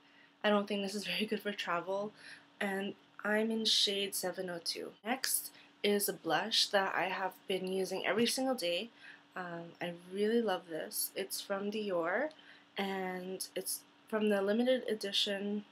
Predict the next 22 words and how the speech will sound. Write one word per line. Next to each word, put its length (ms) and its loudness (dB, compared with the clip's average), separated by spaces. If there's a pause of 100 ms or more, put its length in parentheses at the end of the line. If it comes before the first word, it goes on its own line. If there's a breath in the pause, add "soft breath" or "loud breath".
or 100 -2
limited 380 -4 (100)
collection. 600 -4 (520 loud breath)
Um, 400 -2
this 140 -4
is 140 -2
Rose 420 2
Vintage 580 -4
Vintage 480 -4
Pink. 520 -8 (180)
Just 180 -4
has 200 -2
this 160 -2
packaging. 680 -4 (340 loud breath)
It 120 2
comes 360 2
with 180 2
this 200 4
kind 200 0
of 100 0
velour 540 2
packet 560 -6